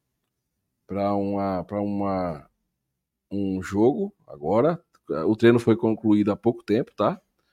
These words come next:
Tô aqui no Instagram do, do, do clube. Mas, assim,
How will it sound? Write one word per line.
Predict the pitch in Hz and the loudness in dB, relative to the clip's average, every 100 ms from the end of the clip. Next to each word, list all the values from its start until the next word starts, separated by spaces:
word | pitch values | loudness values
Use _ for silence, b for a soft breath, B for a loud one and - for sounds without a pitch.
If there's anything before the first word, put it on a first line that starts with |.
| _ _ _ - | _ _ _ -6
Tô | 98 | -2
aqui | 98 - 98 | -2 -2 -2
no | 98 | 0
Instagram | 98 - 98 90 90 | -2 -2 0 0 -2
do, | 98 104 | 0 0
do, | 95 98 95 90 | 2 0 0 -2
do | 104 | -6
clube. | - 104 131 - - _ _ _ _ _ _ _ _ _ - | 0 2 4 0 -10 _ _ _ _ _ _ _ _ _ 0
Mas, | 107 135 147 | 6 8 8
assim, | 165 - 120 95 - | 4 4 2 2 -2